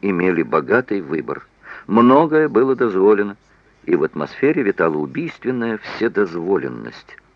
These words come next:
Столыпин, защищаясь от революционного террора, должен был найти прочную политическую опору в обществе.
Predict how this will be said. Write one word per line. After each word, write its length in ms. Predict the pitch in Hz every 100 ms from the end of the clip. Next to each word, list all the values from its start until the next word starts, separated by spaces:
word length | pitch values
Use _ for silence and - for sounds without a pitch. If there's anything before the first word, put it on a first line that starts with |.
| _ _ _ _ _ _ _ _ _ _ _ _
Столыпин, 640 | - - 117 139 160 98 76
защищаясь 800 | 90 - 107 117 117 113 - -
от 160 | 113
революционного 760 | 110 110 107 - 131 120 110 101
террора, 500 | - 82 127 170 170 - - - -
должен 420 | 160 175 160 156
был 140 | 151 143
найти 260 | 135 143
прочную 580 | 127 - 170 170 139 147
политическую 600 | 135 120 135 - - 120
опору 280 | 113 117 110
в 100 | 87
обществе. 440 | - - - -